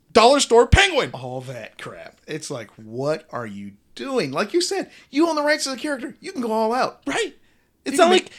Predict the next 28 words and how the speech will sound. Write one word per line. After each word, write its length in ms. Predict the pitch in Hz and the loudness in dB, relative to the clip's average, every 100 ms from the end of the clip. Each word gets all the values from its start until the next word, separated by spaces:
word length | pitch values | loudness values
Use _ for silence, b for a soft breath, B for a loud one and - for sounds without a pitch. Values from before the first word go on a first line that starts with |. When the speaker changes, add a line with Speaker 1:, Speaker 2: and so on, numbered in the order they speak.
| B | B
Speaker 1:
it's 160 | - 233 | -6 -2
not 100 | 320 | -2
like 100 | 339 | 0
none 120 | 262 | 0
of 60 | 254 | 0
these 140 | 226 | 0
actors 520 | 214 226 - 202 175 - | -4 -4 -6 -6 -6 -6
aren't 180 | 180 175 | -4 -4
still 180 | - 139 | -2 -2
alive. 420 | 120 160 339 330 | -2 -4 -6 -4
Speaker 2:
Yeah. 340 | 339 453 370 202 | -4 -4 -6 -6
Speaker 1:
Danny 240 | 170 190 226 | -6 -6 -6
DeVito's 380 | 214 226 233 | -6 -2 -2
still 180 | 226 233 | 0 -2
around. 320 | 220 226 226 | -2 0 0
Speaker 2:
All 160 | 302 294 | 0 -2
of 40 | 285 | -2
'em 60 | |
Speaker 1:
Arnold 180 | 208 202 | -2 -2
Schwarzenegger. 500 | - 214 226 233 240 | -2 -2 -2 -4 -4
Speaker 2:
are 40 | 214 | -10
still 180 | - | -2
Speaker 1:
I'm 120 | 277 311 | 0 2
sure 140 | 320 | 2
Speaker 2:
good. 60 | 254 | 4
Speaker 1:
they 100 | 240 | 2
would, 180 | 220 | 2
like, 280 | 196 214 196 | 2 4 2